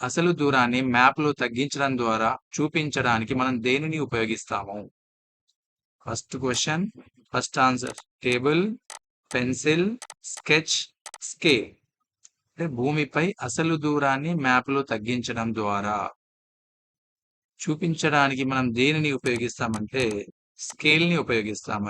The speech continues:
ఎగ్జాంపుల్, మనం ఈ పాఠం చదివినట్టయితే ఈ డిస్టెన్స్ అనేది రెండు కిలోమీటర్లు అయినట్టయితే ఆ రెండు కిలోమీటర్లని, ఇది వాస్తవమైన దూరం, కానీ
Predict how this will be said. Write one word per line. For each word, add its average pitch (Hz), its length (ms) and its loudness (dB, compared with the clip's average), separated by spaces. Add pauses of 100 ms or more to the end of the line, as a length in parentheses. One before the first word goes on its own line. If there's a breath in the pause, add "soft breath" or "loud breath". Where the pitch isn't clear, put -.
(100)
ఎగ్జాంపుల్, 127 520 0 (600)
మనం 123 180 0
ఈ 123 180 0
పాఠం 123 320 2
చదివినట్టయితే 123 640 0 (1080)
ఈ 143 160 0
డిస్టెన్స్ 135 560 -2 (260)
అనేది 131 400 -2 (1300)
రెండు 147 320 0
కిలోమీటర్లు 131 560 0
అయినట్టయితే 110 580 -4 (560)
ఆ 127 60 -2
రెండు 131 360 -2
కిలోమీటర్లని, 123 800 -2 (240)
ఇది 143 220 -2
వాస్తవమైన 135 520 2
దూరం, 104 300 -6 (640)
కానీ 156 260 4